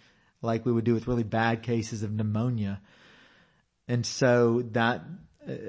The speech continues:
alluding to your fact, is causing a lot of backup at the hospital. I mean, there are patients that have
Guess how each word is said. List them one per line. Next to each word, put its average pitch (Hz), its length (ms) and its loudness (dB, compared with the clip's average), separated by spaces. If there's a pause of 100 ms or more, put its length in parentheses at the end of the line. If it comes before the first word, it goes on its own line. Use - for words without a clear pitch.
(240)
alluding 120 360 -2
to 110 40 -2
your 131 120 4
fact, 104 280 -2
is 110 120 -8
causing 113 320 -4
a 107 80 -2
lot 107 180 -2
of 101 180 -6 (120)
backup 104 400 -4
at 107 80 -8
the 104 80 -8
hospital. 101 600 -6
I 101 60 -10
mean, 101 380 -6
there 104 180 -6
are 104 60 -8
patients 110 540 -6
that 110 340 -6
have 107 260 -8